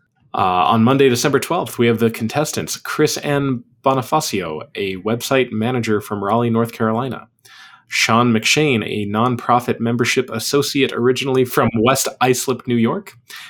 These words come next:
and Matthew Ott, an accountant originally from Boston, Massachusetts, whose one-day cash winnings total twenty-three thousand one hundred ninety-seven dollars.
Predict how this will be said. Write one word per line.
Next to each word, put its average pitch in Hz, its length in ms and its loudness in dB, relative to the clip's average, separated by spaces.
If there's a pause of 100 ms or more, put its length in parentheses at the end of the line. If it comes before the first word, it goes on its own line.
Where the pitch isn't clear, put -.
(120)
and 117 240 0
Matthew 117 400 2
Ott, - 320 -2 (160)
an 107 160 -4
accountant 151 460 -2
originally 107 340 0
from 98 160 -8
Boston, 98 320 -4
Massachusetts, 156 600 -6
whose 123 160 -6
one-day 113 180 2
cash 104 260 -4
winnings 95 220 -8
total 92 220 -8
twenty-three 98 400 -6
thousand 95 320 -6
one 90 100 -10
hundred 107 320 -8
ninety-seven 120 560 -6
dollars. 117 500 -6